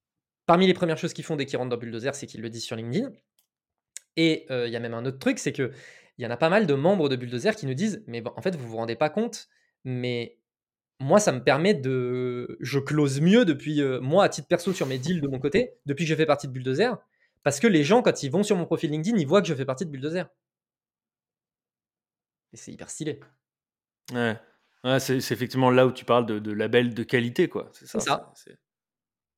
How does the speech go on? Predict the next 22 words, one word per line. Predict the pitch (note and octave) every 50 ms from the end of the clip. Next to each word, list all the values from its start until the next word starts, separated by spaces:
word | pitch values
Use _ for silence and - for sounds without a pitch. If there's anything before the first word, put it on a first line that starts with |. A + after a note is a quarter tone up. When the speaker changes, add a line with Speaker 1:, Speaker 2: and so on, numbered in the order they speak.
| _ _ _
Speaker 2:
c'est | _
excellent. | - - - - - _ _ _ _ _ _ _ _ _ _ _ _ _ _ _ _ _ _ _ _ _ _ _ _ _ - - - _ _ _ _ - A#2+
Euh... | A#2+ A#2 A#2+ A#2+ A#2+ A#2 A#2 A#2 A#2 A#2+ B2 - - _ _ _ _ -
j'aimerais | B2+ B2+ C#3+ F3+ F3
qu'on | - C3
parle | - D#3 D3+ C#3
de | A#2 A2+
mix | A2+ A#2+ B2+ D3+ D3 - - -
marketing, | C3+ B2+ - - B2 A2 - - C#3 C3+ C#3+ D3 C#3 B2+ - -
euh, | A#2 A2+ G#2 G#2
chez | - - - B2+
Bulldozer, | A#2 A#2 A2+ A#2 A2+ G#2+ A#2 A#2+ B2+ C3 C3+ C3
parce | - A2+ -
qu'effectivement, | - - G#2+ G2+ - A2+ - - - C3+ C3+ B2
bon, | A2+ G#2 G#2 G#2+ - -
euh, | A2+ G#2+ G#2 G2+ G2 - - - - _ _ _ _ -
euh, | G2+ G2 G2+
LinkedIn | G#2 G2+ A#2 C3 A#2+ A#2 C3+ C3+ B2
représente | A2 A#2 A2+ - C3 A2+ B2+ B2 - -
une | A#2 G#2+
part, | G#2 _ - C3 B2 B2 B2+ A#2+ G#2+ G#2 - -
euh, | B2 G#2+ G#2+ G#2